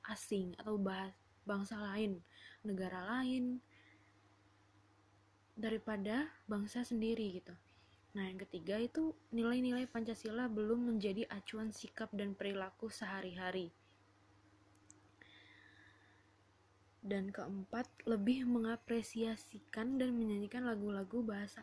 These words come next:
asing daripada menyanyikan dan mengapresiasikan lagu nasional dan lagu daerah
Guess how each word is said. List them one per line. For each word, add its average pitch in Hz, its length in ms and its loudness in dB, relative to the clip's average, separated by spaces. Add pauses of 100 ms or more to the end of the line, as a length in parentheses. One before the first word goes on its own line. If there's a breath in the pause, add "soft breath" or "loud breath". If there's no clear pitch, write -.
asing 220 400 -2
daripada 202 640 -2 (800 loud breath)
menyanyikan 233 720 0 (880)
dan 233 200 2
mengapresiasikan 214 1000 -2
lagu 214 240 0
nasional 254 720 0
dan 208 240 0 (560 loud breath)
lagu 208 240 0
daerah 202 340 -2